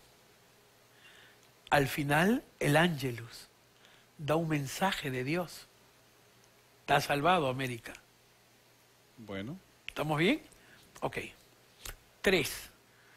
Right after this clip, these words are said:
Speaker 1: Dios es egocéntrico. A Dios, el secreto que te doy yo,
Speaker 2: Ujú.
Speaker 1: a Dios le encanta que hablen de él.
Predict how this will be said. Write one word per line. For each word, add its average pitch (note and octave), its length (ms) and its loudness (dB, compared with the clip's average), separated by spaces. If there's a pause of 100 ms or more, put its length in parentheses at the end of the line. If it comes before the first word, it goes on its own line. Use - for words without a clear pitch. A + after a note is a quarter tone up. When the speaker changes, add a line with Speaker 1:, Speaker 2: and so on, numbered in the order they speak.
(300)
Speaker 1:
Dios C4 580 2 (160)
es C4+ 340 0
egocéntrico. E3 1120 -2 (1600)
A - 120 -2
Dios, G3+ 640 -2 (140)
el C#3 160 0
secreto A3 520 4
que D#3 100 -4
te C#3+ 100 -4
doy C3 220 -2
yo, G#2+ 120 -6
Speaker 2:
Ujú. - 720 -20 (240)
Speaker 1:
a - 100 0
Dios F3 340 -2
le E3 100 2
encanta C#3+ 680 0
que C#3 140 -2
hablen C3+ 300 0
de A#2+ 160 -6
él. A2 140 -8